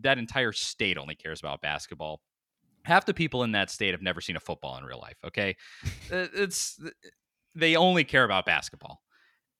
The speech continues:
Speaker 1: And so it's, I'm taking a lot of joy in it. I can't lie. I think Calipari's, he's gone after this year, and it's, he's not fired.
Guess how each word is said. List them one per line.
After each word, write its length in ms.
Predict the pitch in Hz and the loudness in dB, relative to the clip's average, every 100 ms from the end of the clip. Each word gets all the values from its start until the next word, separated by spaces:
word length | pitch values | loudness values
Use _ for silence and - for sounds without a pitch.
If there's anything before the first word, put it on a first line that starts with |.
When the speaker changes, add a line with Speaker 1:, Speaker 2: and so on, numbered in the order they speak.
| - | -4
Speaker 1:
And 540 | 110 110 110 104 104 - _ _ _ _ _ _ _ _ - | 0 2 2 0 -6 -10 _ _ _ _ _ _ _ _ -16
so 640 | - - 123 120 117 - 117 | -6 2 4 4 2 -4 -14
it's, 520 | - 147 139 - - - - | -2 -2 0 -4 -10 -12 -2
I'm 160 | 139 143 | 0 2
taking 280 | 156 135 110 | 0 0 0
a 40 | |
lot 160 | 95 76 | -2 -2
of 80 | |
joy 280 | - 65 67 | -4 -10 -10
in 80 | 62 | -10
it. 60 | 71 | -6
I 80 | 87 | -4
can't 300 | - 127 104 | -2 -2 0
lie. 300 | 95 87 85 - | 0 0 -2 0
I 200 | 98 170 | 6 6
think 220 | 175 147 | 6 0
Calipari's, 800 | - 107 98 113 101 95 92 - - | 2 0 0 0 0 -2 -4 -8 -8
he's 220 | 127 120 | -4 -2
gone 320 | 87 82 76 - | -2 -4 -4 -4
after 200 | 92 98 | -6 -4
this 220 | 90 - | -6 -4
year, 300 | 92 87 87 - | -2 -2 -2 -2
and 140 | 143 | -2
it's, 120 | 139 | -2
he's 200 | 156 143 | -4 -4
not 140 | 143 98 | -2 -2
fired. 480 | - 175 113 85 | 4 6 6 4